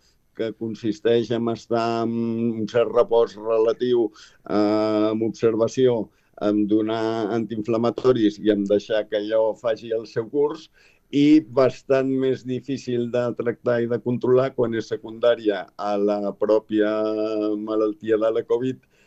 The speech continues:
perquè aleshores s'ha vist que poden haver-hi complicacions, doncs, de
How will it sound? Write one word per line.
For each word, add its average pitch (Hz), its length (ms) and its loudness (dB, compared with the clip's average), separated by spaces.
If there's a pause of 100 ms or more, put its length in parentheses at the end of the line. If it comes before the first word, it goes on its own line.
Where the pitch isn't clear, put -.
(280)
perquè 107 360 2
aleshores 110 480 0
s'ha 113 140 0
vist 107 160 -2
que 117 80 -2
poden 107 240 0
haver-hi 104 260 0
complicacions, 117 880 -4 (300)
doncs, 104 420 0
de 107 140 8